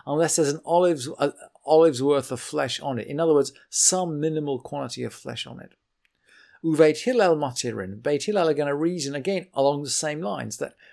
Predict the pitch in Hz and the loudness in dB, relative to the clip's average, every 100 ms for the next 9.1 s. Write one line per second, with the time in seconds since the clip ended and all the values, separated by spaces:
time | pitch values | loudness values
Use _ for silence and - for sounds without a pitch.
0 | _ - 113 170 - - 202 240 147 165 | _ -10 -6 -6 -8 -8 -6 -6 -6 -4
1 | 196 175 135 123 117 196 196 - - 185 | -2 -2 -2 -6 -12 -10 -10 -10 -12 -14
2 | - _ _ - _ 139 160 226 185 180 | -14 _ _ -20 _ 0 2 2 0 0
3 | - - - 208 240 220 151 143 165 220 | 0 0 -2 -4 -4 -6 -6 -6 -6 -6
4 | 233 - 87 151 247 294 190 - - 160 | -6 -10 -12 -8 -6 -6 -6 -6 -6 -6
5 | 196 202 - - - - - - 143 156 | -6 -6 -12 -14 -18 -20 -12 -6 -4 -2
6 | 165 180 131 127 147 214 226 - 139 135 | -2 -2 -2 -2 0 0 0 -4 -4 -10
7 | 165 160 _ _ - - 127 139 151 165 | -12 -18 _ _ -14 -6 -4 -2 -2 0
8 | 156 151 143 143 139 135 147 190 202 107 | 0 -2 -6 -6 -6 -4 -4 -2 -4 -6
9 | 90 | -12